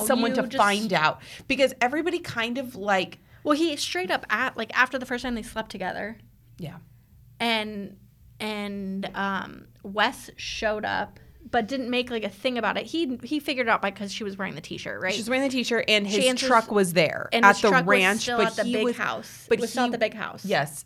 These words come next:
Speaker 1: but he was not, and he was like, "Oh, why is, uh, Brooks?"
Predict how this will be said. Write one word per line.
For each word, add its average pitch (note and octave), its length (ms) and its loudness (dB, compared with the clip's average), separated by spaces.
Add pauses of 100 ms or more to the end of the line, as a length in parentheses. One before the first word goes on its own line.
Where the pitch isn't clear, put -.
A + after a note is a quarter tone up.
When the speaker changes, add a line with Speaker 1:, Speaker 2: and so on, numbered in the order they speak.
Speaker 1:
but G3 200 -4
he B3 200 -6
was A3 240 0
not, A3+ 380 0
and A3 100 0
he G#3 60 2
was G3+ 80 -2
like, G3 120 -2
"Oh, A3 100 0
why F#3 260 0
is, F#3+ 320 -2 (100)
uh, - 300 -6 (260)
Brooks?" G#3+ 460 -6